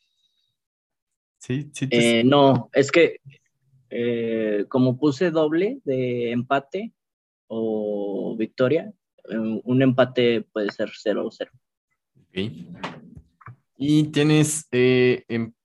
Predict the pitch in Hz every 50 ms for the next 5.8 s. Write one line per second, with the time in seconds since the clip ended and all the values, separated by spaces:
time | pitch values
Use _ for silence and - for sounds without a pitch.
0 | _ _ - 110 110 110 107 107 107 107 110 - 123 127 123 123 - 131 - -
1 | _ - 110 107 110 110 107 104 - - 104 101 - - - - _ _ - 151
2 | 156 151 151 147 135 - - 127 - - 110 110 107 107 104 104 110 127 131 -
3 | 127 123 - 101 107 117 127 135 - - _ _ _ _ - 95 92 90 80 104
4 | 101 101 101 95 98 98 90 - 92 92 92 95 107 120 123 117 113 - - 107
5 | 104 104 104 104 131 139 139 165 165 - _ - 151 165 165